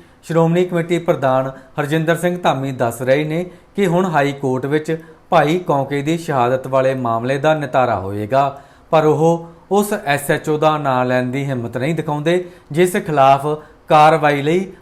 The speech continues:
ਹਾਈ ਕੋਰਟ ਵਿੱਚ ਸ਼੍ਰੋਮਣੀ ਕਮੇਟੀ ਲੜਨ ਜਾ ਰਹੀ ਹੈ। ਜੇ ਸਿੱਖਾਂ ਦੀ ਸਰਵਉੱਚ ਸੰਸਥਾ ਸ਼੍ਰੀ ਅਕਾਲ ਤਖਤ ਸਾਹਿਬ ਦੇ ਕਾਰਜਕਾਰੀ ਜਥੇਦਾਰ ਨੂੰ ਇਨਸਾਫ ਦਿਵਾਉਣ ਦੇ ਮਾਮਲੇ ਵਿੱਚ ਸਿੱਖਾਂ ਦੀ ਮਿੰਨੀ ਪਾਰਲੀਮੈਂਟ ਕਹਾਉਣ ਦੀ ਸੰਸਥਾ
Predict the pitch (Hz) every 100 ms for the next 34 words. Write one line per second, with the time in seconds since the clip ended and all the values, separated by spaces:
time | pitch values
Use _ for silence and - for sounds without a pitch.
0 | - 147 190 214 170 160 151 165 190 185
1 | 160 147 143 151 151 135 127 156 160 -
2 | - 143 160 156 147 123 104 113 127 156
3 | 156 160 - _ 143 180 190 180 175 180
4 | 175 185 180 165 180 180 - 143 135 160
5 | 165 143 139 135 127 131 120 139 135 139
6 | 131 123 120 127 131 123 120 117 135 123
7 | 127 127 151 175 175 - - 175 170 175
8 | 175 175 165 160 151 151 139 123 123 131
9 | 131 143 151 151 - - 175 175 180 180
10 | 175 165 185 208 160 147 139 143 139 143
11 | 131 127 131 127 123 120 - 139 135